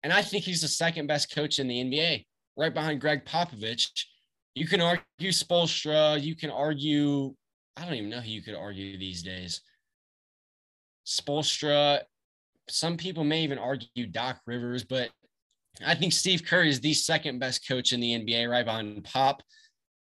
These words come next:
So the Warriors are looking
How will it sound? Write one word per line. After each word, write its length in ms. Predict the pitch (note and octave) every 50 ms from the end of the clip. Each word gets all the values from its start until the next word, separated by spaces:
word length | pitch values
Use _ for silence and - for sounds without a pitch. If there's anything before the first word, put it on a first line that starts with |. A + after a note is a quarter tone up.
| _ _ _ _ _ _ _ _ _ _ _ _ _ _ _
So 180 | - - F3+ F3+
the 140 | F3 F3
Warriors 840 | D3+ D3+ D#3+ F3 F#3 F#3 F#3 F3+ F3 F3 E3+ D#3 - - - - - _ _ _ _ _ _ _ _ _ _ _ _ _ _ _ _
are 140 | D#3 E3 E3+
looking 640 | D#3+ F3+ E3+ E3 - F3 E3 D#3+ D#3 D3+ D3